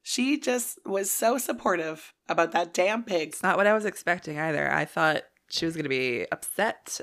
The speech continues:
Speaker 2: or angry, especially the way Julia led into it, but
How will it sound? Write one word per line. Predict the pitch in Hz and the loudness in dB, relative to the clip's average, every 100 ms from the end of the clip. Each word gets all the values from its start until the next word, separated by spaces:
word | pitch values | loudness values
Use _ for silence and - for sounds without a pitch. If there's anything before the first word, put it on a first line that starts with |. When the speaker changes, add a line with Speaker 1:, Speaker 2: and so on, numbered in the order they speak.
| - | -2
Speaker 2:
or | 165 156 147 147 156 | 2 4 4 2 0
angry, | 165 175 214 220 220 | -2 -2 -2 0 0
especially | 214 - 240 180 | -2 -6 -6 -4
the | 160 | -2
way | 151 | -2
Julia | 165 151 147 139 | -2 -4 -2 -2
led | 143 | -2
into | 147 175 - 240 | -4 -6 -6 -6
it, | 269 - | -6 -8
but | 147 139 - | -6 -6 -8